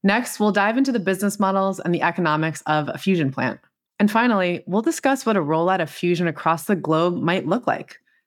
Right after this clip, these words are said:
That feels crazy to say. It makes fusion seem almost mundane, like an ordinary business, but it's something that these operators are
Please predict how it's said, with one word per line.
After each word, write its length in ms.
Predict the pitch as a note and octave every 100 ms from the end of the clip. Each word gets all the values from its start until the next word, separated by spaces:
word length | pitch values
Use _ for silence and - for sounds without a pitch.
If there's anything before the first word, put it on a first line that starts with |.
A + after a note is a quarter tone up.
| _ D#3
That 160 | -
feels 240 | E4 E4 -
crazy 360 | - G3+ G#3
to 80 | G3
say. 520 | - C#3+ E3+ C4 C#4+ -
It 120 | E3
makes 200 | G3 -
fusion 360 | F3+ F3 F3+
seem 180 | E3+ F3
almost 320 | E3 D#3+ D3+
mundane, 500 | D#3 D3 C#3+ C#3 D#3+
like 220 | D3 C3+ - -
an 120 | C#3+ C#3+
ordinary 340 | D3 C#3+ C#3+
business, 480 | D3 D3+ G#3 B3+ - - - - - _ -
but 120 | F#3+
it's 200 | G3 G3
something 500 | - A3+ B3 C#4 C4
that 220 | F3+ -
these 200 | F3+ F#3
operators 540 | C#3+ D3+ D#3+ D#3+ D#3+ -
are 260 | D#3 D3+